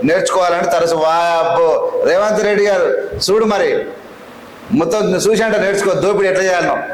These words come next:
ఎవరైనా పెట్టుకో, ఈ మెగా కృష్ణారెడ్డి అసలు పెట్టుకొని నువ్వు కూడా ఈయన లెక్కనట స్టార్ట్ చేయి చెప్తున్నాడు. కంపెనీలో మొత్తం బిజినెస్ మ్యాన్లు అడ్డ పెట్టుకో, ఉన్న కాడికి ప్రపంచంలో కుబేరుడు ఆయనకి లూట్ చేయి.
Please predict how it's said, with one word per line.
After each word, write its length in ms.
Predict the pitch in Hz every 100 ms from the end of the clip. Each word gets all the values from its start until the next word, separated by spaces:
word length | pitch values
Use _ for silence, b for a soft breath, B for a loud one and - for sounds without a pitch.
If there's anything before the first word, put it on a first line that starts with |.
| - -
ఎవరైనా 300 | 165 190 185
పెట్టుకో, 320 | 175 180 220
ఈ 260 | 202 190 175
మెగా 200 | 175 196
కృష్ణారెడ్డి 340 | 190 185 185 175
అసలు 320 | 180 175 170
పెట్టుకొని 440 | 165 165 180 180 214 - B B
నువ్వు 160 | 180 214
కూడా 120 | 214
ఈయన 160 | 196 202
లెక్కనట 340 | 196 185 165
స్టార్ట్ 300 | 160 165 160
చేయి 180 | - 151 151 - - - - - - -
చెప్తున్నాడు. 380 | 175 - 208 160 110 104 - - - - -
కంపెనీలో 440 | 170 175 208 208
మొత్తం 600 | 196 175 196 196 180 165
బిజినెస్ 320 | 143 185 208 170
మ్యాన్లు 220 | 190 180
అడ్డ 200 | 175 190
పెట్టుకో, 480 | 185 185 202 214 B B B
ఉన్న 380 | 156 180 208 226
కాడికి 380 | 185 190 202 196
ప్రపంచంలో 560 | 180 170 202 196 185
కుబేరుడు 360 | - 175 185 180
ఆయనకి 240 | 175 185
లూట్ 340 | 165 160 180 160
చేయి. 240 | 131